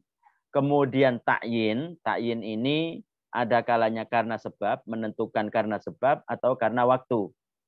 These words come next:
Udah itu yang cukup. Makanya ketika sholat khusuf itu han-, hanya membutuhkan usolli sholatal khusuf. Udah, kalau yang lainnya itu adalah sunnah.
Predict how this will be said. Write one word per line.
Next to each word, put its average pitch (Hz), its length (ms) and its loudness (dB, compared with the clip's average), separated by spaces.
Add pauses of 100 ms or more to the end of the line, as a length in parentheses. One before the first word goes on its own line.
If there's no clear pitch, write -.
Udah 139 240 2
itu 156 400 -2 (340)
yang 131 220 0
cukup. 143 480 0 (680)
Makanya 110 560 -2
ketika 127 320 -4
sholat 120 320 -2
khusuf 117 400 -8
itu 117 240 -2
han-, 120 320 0
hanya 123 320 0
membutuhkan 127 640 -2 (320)
usolli 143 760 4
sholatal 127 600 2
khusuf. 117 480 -4
Udah, 147 400 0 (360)
kalau 127 200 4
yang 127 200 0
lainnya 117 320 2
itu 110 160 -6
adalah 123 400 -2 (360)
sunnah. 98 440 -4